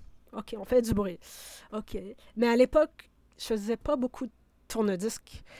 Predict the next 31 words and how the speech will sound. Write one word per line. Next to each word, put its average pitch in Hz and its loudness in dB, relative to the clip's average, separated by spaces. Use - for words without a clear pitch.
Donc, 208 2
euh, 208 0
qu'est-ce - 2
que 254 4
j'ai 214 4
emmené ? 208 4
C'est - -6
un 190 -2
morceau, 254 0
euh, 208 -6
un, 196 -6
un 190 -8
signet 254 0
en 196 -6
vinyle. 226 2
Euh, 190 -6
et 190 -10
j'ai 214 -2
fait 277 2
du 202 -4
bruit 208 -2
avec 214 -2
un 190 -6
signet 247 0
de 208 -4
vinyle. 208 0
Un 196 -4
bookmark, 214 6
là, 196 -8
un 170 -10
signet. 185 -10